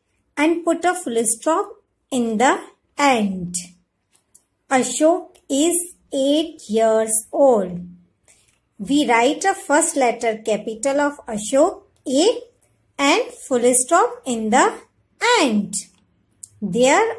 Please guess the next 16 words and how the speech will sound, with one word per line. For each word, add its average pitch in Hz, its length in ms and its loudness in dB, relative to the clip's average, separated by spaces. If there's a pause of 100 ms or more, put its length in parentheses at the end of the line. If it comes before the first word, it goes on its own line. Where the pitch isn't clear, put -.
are 294 320 4 (180)
seven 277 520 0
days 262 320 2 (220)
in 415 260 0 (180)
a 247 500 0
week. 294 520 0 (920)
We 247 260 0
write 254 400 0
a 440 120 2 (180)
T 403 300 -2 (320)
capital 285 640 0 (880)
and 381 240 -2
put 339 220 2
a 285 100 2
full 226 320 -2
stop 339 440 2